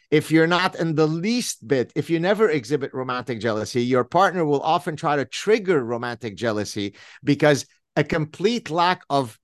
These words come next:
jealousy oftentimes signals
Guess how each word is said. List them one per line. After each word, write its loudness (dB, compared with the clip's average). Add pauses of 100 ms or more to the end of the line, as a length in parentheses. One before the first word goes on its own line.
jealousy 0
oftentimes 0
signals -4